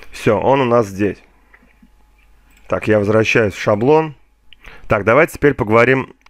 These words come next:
значит, вот об этой вот вкладочке. У нас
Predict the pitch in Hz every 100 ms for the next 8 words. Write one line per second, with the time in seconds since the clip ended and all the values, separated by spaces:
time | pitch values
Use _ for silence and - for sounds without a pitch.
0 | _ - 98 110 110 - 104 117 - 107
1 | 113 113 113 107 - - 120 95 - -
2 | 101 _ _ _ _ _ _ _ _ _
3 | - - - - _ - - _ _ -
4 | - - - - - 117 117 147 -